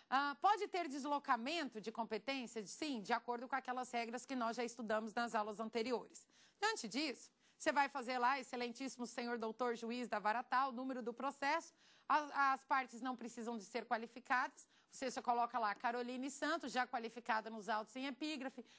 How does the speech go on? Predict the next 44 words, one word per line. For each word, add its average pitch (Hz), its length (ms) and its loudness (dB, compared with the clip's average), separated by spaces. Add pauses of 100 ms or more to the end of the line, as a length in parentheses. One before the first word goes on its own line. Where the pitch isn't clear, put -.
(100)
vem 294 180 2
perante 262 340 0
Vossa 247 340 2
Excelência 294 540 0
requerer 285 680 2 (240)
a 254 100 8
liquidação 269 720 -4
de 285 300 -2 (160)
sentença." 247 680 -6 (160)
Claro 240 320 2
que - 80 -12
é 214 60 -4
representada 208 560 -2
pelo 208 160 -8
seu 202 160 -8
advogado, 240 540 0
tal, 285 260 2
vem 285 180 -2
requerer, 262 460 0 (300)
eh, 247 100 6
em 262 140 -4
face 285 440 0
de 220 140 -6
fulano 233 380 0
de 285 100 -8
tal, 311 340 4 (220)
a 262 300 4
liquidação 233 520 -4
de 208 140 -8
sentença. 233 560 -8 (300)
E - 20 6
aí 349 180 8
você 330 300 -6
vai 240 180 -2
dizer, 262 380 -6
de 214 100 -4
acordo 208 300 -6
com 214 100 -8
o 220 40 -2
artigo 196 320 -8
quatro 190 280 -2
sete 208 240 -8
cinco 233 300 -4
A, 277 160 4